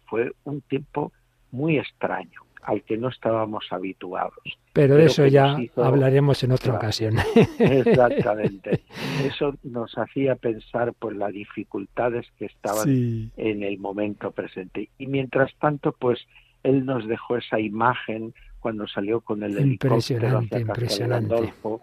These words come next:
Speaker 2: Mm.
Speaker 1: que, que nos estremeció a todos, pero que nos hacía pensar que él no nos abandonaba,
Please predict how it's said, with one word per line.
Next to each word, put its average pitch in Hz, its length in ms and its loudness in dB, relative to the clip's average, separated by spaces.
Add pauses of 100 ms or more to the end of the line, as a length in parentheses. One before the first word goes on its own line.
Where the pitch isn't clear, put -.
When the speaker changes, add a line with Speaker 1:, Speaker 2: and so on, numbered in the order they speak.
Speaker 2:
Mm. 110 320 -2 (240)
Speaker 1:
que, 117 460 0
que 113 100 -4
nos 107 280 -10
estremeció 101 760 -6
a 104 60 -2
todos, 101 340 -6 (100)
pero 107 300 -4
que 104 120 -4
nos 107 260 -10
hacía 139 480 -4 (100)
pensar 113 480 -4 (300)
que 147 100 0
él 139 100 2
no 131 120 -2
nos 123 240 -2
abandonaba, 107 840 0